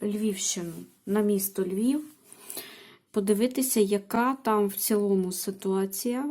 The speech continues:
бо, е,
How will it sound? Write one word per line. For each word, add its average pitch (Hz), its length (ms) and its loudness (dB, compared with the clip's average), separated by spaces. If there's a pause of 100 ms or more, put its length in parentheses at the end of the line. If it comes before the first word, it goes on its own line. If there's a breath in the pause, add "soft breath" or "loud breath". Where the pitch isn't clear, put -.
бо, 185 560 0 (3000 loud breath)
е, 202 60 -2